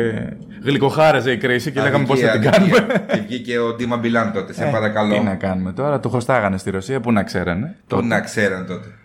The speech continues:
Speaker 1: Ε, και επίσης, είπαμε και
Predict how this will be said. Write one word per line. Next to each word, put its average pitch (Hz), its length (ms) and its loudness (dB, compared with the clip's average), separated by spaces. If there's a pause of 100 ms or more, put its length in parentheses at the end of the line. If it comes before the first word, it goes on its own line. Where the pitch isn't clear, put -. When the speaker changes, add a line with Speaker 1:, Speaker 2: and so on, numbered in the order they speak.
(160)
Speaker 1:
Ε, - 80 -4 (720)
και 151 100 -4
επίσης, 208 800 -4 (360)
είπαμε 139 360 -2
και 120 140 -4